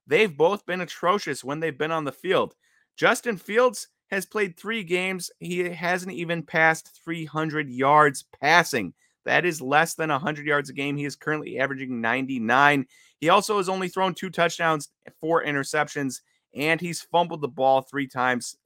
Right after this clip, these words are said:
even though he hasn't lost them yet. That is atrocious. He's also been sacked ten times in three games. Nothing is going right for Justin Fields.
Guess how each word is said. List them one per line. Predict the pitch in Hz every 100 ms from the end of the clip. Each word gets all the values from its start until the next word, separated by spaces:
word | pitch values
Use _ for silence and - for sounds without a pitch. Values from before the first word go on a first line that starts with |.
| -
even | 123 120
though | 117
he | 113 117
hasn't | 117 117 113 -
lost | 101 127 170 160 -
them | 104 85
yet. | 85 - -
That | 127 175
is | 170
atrocious. | 139 - 170 180 - 175 160 - _ _ _
He's | 139 131
also | 160 151
been | 131 113
sacked | - 151 151 -
ten | 147 139
times | 143 143 139
in | 131
three | 131 135
games. | 123 123 120 113 - -
Nothing | 131 147 160 170
is | 143 123
going | 135 131 123
right | 123 120
for | -
Justin | 110 123 - 110
Fields. | - 160 160 147 -